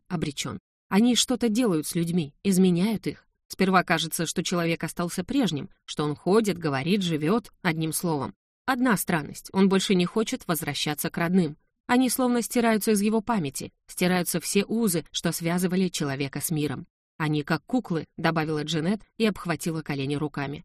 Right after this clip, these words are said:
«А запретный город вовсе не пастбище. Этот город всего лишь склад в задней комнате игрушечной лавки». Куколки аккуратно разложены по домам коробочкам. Они лежат и ждут, когда кто-то возьмет их в руки и заставит ходить, говорить, возможно, даже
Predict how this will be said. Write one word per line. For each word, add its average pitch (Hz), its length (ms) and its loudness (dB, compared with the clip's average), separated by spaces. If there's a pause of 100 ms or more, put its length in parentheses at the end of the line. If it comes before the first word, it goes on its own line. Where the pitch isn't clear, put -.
(160)
«А 165 100 0
запретный 175 440 2
город 185 320 0
вовсе 175 340 0
не 180 120 2
пастбище. 190 600 -4 (240)
Этот 247 240 -2
город 226 300 4
всего 196 260 0
лишь 196 240 4
склад 208 420 -2 (220)
в 185 60 0
задней 165 340 2
комнате 190 460 0
игрушечной 151 580 -4
лавки». 139 460 -8 (500)
Куколки 202 420 4
аккуратно 185 460 4
разложены 175 500 2
по 160 140 -2
домам 156 320 0
коробочкам. 175 640 0 (140)
Они 202 180 6
лежат 190 440 4
и - 20 2
ждут, 170 320 -2
когда 151 300 -4
кто-то 196 420 -2 (100)
возьмет 220 380 4
их - 160 -6
в 170 60 -2
руки 196 260 0
и 156 80 0
заставит 147 480 -4
ходить, 165 560 -2
говорить, 151 540 -4 (200)
возможно, 170 600 0
даже 151 340 -4